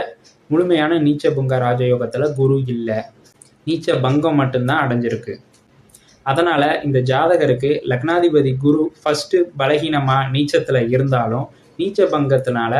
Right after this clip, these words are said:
கொஞ்சம் பலம் பெறுது. அடுத்ததா இந்த ஜாதகருக்கு புதன் சுக்கிரன் பரிவர்த்தனை இருக்கும். இது ஏழு எட்டு அதிபதி பரிவர்த்தனை. இது வந்து அப்படி ஒண்ணும் ஸ்பெஷலான பரிவர்த்தனை கிடையாது. So இந்த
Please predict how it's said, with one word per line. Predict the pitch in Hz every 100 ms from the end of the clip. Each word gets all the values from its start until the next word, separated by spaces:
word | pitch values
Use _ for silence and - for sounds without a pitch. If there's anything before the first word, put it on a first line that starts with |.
| 170
கொஞ்சம் | 151 165 180 156
பலம் | 131 139 143
பெறுது. | 127 110 110 - _ _ _ _ _ - _ _ 135
அடுத்ததா | 156 180 160 147 165
இந்த | 139 131
ஜாதகருக்கு | 131 165 160 123 113 135 160 - _ -
புதன் | 143 208 214 208
சுக்கிரன் | 151 139 131
பரிவர்த்தனை | 127 131 127 135 131
இருக்கும். | 117 113 110 - _ _
இது | 165 185 220 - 151
ஏழு | 202 220 180
எட்டு | 151 151 135
அதிபதி | 131 131 135 143
பரிவர்த்தனை. | 127 131 123 123 110 - 151
இது | 170
வந்து | 156 175 175
அப்படி | 131 143 143
ஒண்ணும் | 139 185 -
ஸ்பெஷலான | 143 139 165 151 151 143
பரிவர்த்தனை | 127 127 127 123 120 113
கிடையாது. | 123 120 107 117 180 - _ _ _ - - _ _ _ _ - -
So | 180 196
இந்த | 190